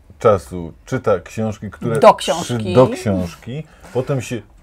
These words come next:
Speaker 1: pisze, więc wszystkie wieczory są wyłączone. Potem samo hasło, na samo hasło książka się reaguje, mm, alergicznie.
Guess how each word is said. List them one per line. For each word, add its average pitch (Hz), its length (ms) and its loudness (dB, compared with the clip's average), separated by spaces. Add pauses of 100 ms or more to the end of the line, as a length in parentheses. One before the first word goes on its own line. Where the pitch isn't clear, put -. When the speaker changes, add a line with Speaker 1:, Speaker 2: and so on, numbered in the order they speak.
(180)
Speaker 1:
pisze, 101 540 -2
więc 101 180 -4
wszystkie 104 300 -8
wieczory 95 340 -6
są 101 220 -6
wyłączone. 92 720 -6 (500)
Potem 143 360 -4 (100)
samo 131 340 0
hasło, 120 320 -2
na 117 120 0
samo 127 260 -2
hasło 113 320 0
książka 98 560 -4
się - 200 -10
reaguje, 90 500 -6 (480)
mm, 95 240 -10
alergicznie. 98 880 -6